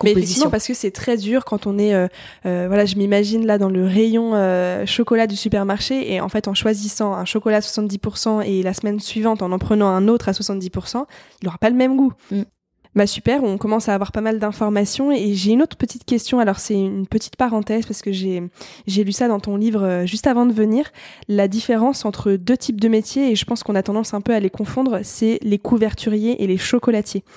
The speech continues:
Speaker 1: Et en fait, ces deux métiers font pas du tout la même chose. Est-ce que tu peux nous expliquer la différence entre les deux ?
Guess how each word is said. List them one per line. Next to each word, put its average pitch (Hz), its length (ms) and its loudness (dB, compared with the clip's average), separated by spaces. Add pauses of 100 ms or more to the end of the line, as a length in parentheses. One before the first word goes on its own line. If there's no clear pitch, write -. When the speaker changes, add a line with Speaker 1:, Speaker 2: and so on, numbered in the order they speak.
(320)
Speaker 1:
Et 185 100 2
en 185 40 2
fait, 233 180 0
ces - 160 -2
deux 202 100 2
métiers 208 240 0
font 208 120 -4
pas 190 120 0
du 190 120 -6
tout - 120 -2
la 233 60 2
même 196 160 0
chose. 254 240 2
Est-ce 214 80 -6
que 254 80 -2
tu - 120 -6
peux 208 120 0
nous 196 180 0
expliquer 208 380 -4
la 214 80 0
différence 185 400 -6
entre 196 180 -6
les 175 140 -6
deux ? 185 100 -10